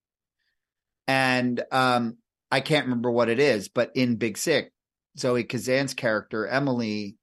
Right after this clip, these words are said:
finds out something that he did by watching a YouTube video. And I can't remember what, what it was. I can't remember the detail, but it was very much that thing of, like, trying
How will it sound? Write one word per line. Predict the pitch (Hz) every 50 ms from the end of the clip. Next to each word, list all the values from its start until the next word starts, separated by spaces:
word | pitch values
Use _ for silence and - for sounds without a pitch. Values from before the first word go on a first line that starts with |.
| _ _ _ -
finds | 123 117 120 120 117 98 -
out | - 135 165 170 123 - - _ -
something | - - 127 120 127 - 127 113 110
that | 117 113 113
he | 117
did | 110 131 170 170 131 98 98 - - _ _ _ _ _ _ _ _ _ _ _ -
by | 120 123
watching | 123 123 131 135 131 - - 127 120
a | 117 117
YouTube | 113 131 131 127 - 123 107 98
video. | 113 110 104 104 98 92 95 _ _ - -
And | 120 120
I |
can't | 113 - 147 131 120
remember | 120 113 113 113
what, | 110 110 113 - -
what | 113 110 117 110
it | 104
was. | 110 113 107 101 - - -
I |
can't | - - 127 113
remember | 110 110
the | 98 95
detail, | 92 110 110 98 - 104 95 - - -
but | 120 107 - - - - - -
it | 127
was | 131 135 127 -
very | 98 127 135 135 139
much | 139 131 131 123 127 -
that | - 120 113 -
thing | - - 151 156 143 120
of, | 110 107 104 107
like, | 120 113 110 107 104 98 - -
trying | - - 131 123 123 123 127 123